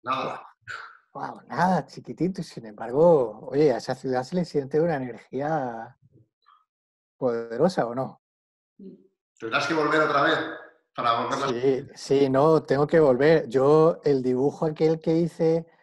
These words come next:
Speaker 2: de la Plaza de los Fueros de Estella cuando estuve allí, yo lo sigo llevando por montera, lo tengo en mis tarjetas.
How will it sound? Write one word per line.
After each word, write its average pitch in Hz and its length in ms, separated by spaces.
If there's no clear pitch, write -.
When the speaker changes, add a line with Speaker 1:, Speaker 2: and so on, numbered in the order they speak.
Speaker 2:
de 139 200
la 123 420
Plaza 143 300
de 160 60
los 156 300
Fueros 170 280
de 156 80
Estella 156 340
cuando 147 200
estuve 139 240
allí, 151 440
yo 123 160
lo 143 100
sigo 143 300
llevando 147 580
por 139 140
montera, 139 440
lo 123 120
tengo 147 200
en 165 80
mis 165 160
tarjetas. 135 680